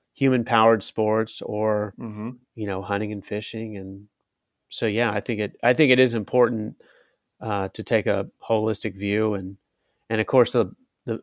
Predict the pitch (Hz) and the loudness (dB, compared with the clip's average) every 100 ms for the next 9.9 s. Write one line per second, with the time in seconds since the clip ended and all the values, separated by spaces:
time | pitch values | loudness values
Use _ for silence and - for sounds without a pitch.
0 | - 107 107 120 120 123 113 110 120 - | -6 0 2 2 2 2 2 -2 -6 0
1 | 127 120 123 123 113 107 110 110 135 117 | 4 4 4 0 -2 -2 0 2 2 2
2 | 104 - _ _ _ _ _ 110 107 98 | 0 -6 _ _ _ _ _ -10 -8 -8
3 | 104 110 113 113 110 - _ _ _ _ | -6 -2 -2 -2 -4 -12 _ _ _ _
4 | _ _ 107 113 117 107 113 127 127 110 | _ _ -4 0 0 4 4 4 0 -4
5 | 107 95 120 113 113 107 117 123 113 101 | -4 -2 4 4 4 2 2 0 0 -4
6 | 98 107 110 107 95 - 123 123 107 110 | -8 -8 -6 -4 -4 -4 -2 -2 -2 -4
7 | - 107 104 - _ _ - 110 110 107 | -4 -6 -6 -10 _ _ 0 4 4 2
8 | 110 113 113 110 113 110 110 113 _ _ | 2 4 4 2 0 0 -2 -8 _ _
9 | _ _ _ _ 113 101 104 107 | _ _ _ _ -6 -4 -4 -8